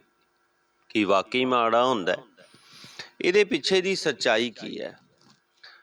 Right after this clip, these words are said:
ਸਾਧ ਸੰਗਤ, ਬਹੁਤ ਸਾਰੀਆਂ ਚੀਜ਼ਾਂ ਨਾ ਜਿਹੜੀਆਂ ਆਮ ਤੌਰ 'ਤੇ ਪ੍ਰਚਲਿਤ ਹੋ ਜਾਂਦੀਆਂ ਨੇ, ਪਰ ਸਾਨੂੰ ਉਹਨਾਂ ਦੇ ਬਾਰੇ ਪਤਾ ਨਹੀਂ ਹੁੰਦਾ।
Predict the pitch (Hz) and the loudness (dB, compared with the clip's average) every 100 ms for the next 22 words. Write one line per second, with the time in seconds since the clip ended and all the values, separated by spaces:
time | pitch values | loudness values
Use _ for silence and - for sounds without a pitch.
0 | _ - 151 165 156 170 170 170 180 165 | _ -2 2 2 2 -2 -2 -2 -2 0
1 | 123 151 147 156 147 151 151 131 110 131 | 2 2 0 -2 0 -2 -4 -6 -6 -4
2 | 139 151 143 143 147 151 143 123 117 127 | -2 -4 -4 -4 -2 -2 0 0 2 0
3 | 123 131 131 123 131 - 120 110 110 113 | 2 2 2 0 -2 -2 -4 -2 0 0
4 | 113 101 95 90 87 85 90 - - 120 | 0 0 0 0 -2 -4 -6 -8 -4 -2
5 | 113 131 117 120 131 135 139 135 127 123 | 0 0 0 0 0 0 0 0 2 0
6 | 127 123 107 123 127 135 104 - | 0 0 0 0 0 -2 -6 -10